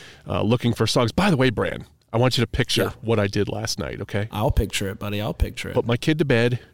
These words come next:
Speaker 1: eight P M.
Speaker 2: Great.
Speaker 1: Grabbed my AirPods, grabbed my phone,
Speaker 2: Mm-hmm.
Speaker 1: poured myself a Canadian whiskey, went downstairs. I put the, uh, the, what do you call that, Yule log on the T V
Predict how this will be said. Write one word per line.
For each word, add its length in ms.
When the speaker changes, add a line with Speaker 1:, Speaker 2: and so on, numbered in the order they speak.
Speaker 1:
eight 200
P 180
M. 280
Speaker 2:
Great. 460
Speaker 1:
Grabbed 240
my 100
AirPods, 680
grabbed 240
my 80
phone, 440
Speaker 2:
Mm-hmm. 120
Speaker 1:
poured 420
myself 720
a 160
Canadian 540
whiskey, 440
went 240
downstairs. 920
I 80
put 320
the, 240
uh, 300
the, 220
what 120
do 40
you 40
call 180
that, 120
Yule 300
log 300
on 80
the 80
T 260
V 340